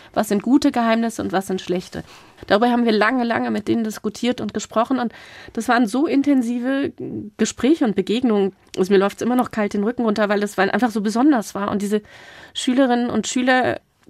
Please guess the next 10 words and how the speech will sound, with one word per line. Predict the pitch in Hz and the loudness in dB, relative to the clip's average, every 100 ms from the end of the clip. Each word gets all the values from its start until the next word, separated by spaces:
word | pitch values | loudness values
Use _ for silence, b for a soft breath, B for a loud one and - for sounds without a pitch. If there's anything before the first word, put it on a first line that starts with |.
| 180 - | -12 -2
zum | 233 | 0
Teil | 226 247 269 | 2 2 2
mit | 254 | 0
Tränen | - 240 269 262 | 0 0 2 0
in | 233 233 | -2 -2
den | 240 | -2
Augen, | 202 226 254 254 254 | -2 -2 0 -2 -2
ähm, | - 247 233 233 _ _ _ _ | -4 -4 -4 -6 _ _ _ _
entweder | - 233 226 208 | 0 2 2 0
selbst | 180 214 - - - - | -2 -4 -8 -14 -16 -16